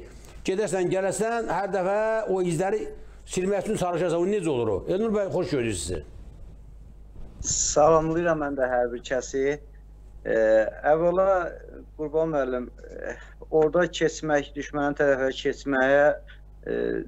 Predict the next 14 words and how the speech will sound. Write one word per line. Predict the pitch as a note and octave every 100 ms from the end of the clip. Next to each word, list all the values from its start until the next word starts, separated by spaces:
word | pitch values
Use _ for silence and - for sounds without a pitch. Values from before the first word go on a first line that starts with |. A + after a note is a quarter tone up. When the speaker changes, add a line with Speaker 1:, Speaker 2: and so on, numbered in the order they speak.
| - - C#3
Speaker 2:
böyük | C#3 D3+ E3 F3 E3+
bir, | D#3 D3 -
e, | - - - - -
sapyoru | - D3+ C#3 - C#3+ D3
deyək | C3 A2+ G#2
də, | C#3+ D3
sapyor | - C3+ - D3 D3+ -
təlimlərini | C#3+ C3+ C3 C3 B2+ C3 C3
keçmiş | - C3 - D3+ -
mütəxəssis | C#3 C#3 C3 C3+ B2+ D3 -
bir | C3+
insan | C3 A#2 B2+ A#2+
lazımdır | G#2+ G2 G2+ G2+ -
ki, | E3+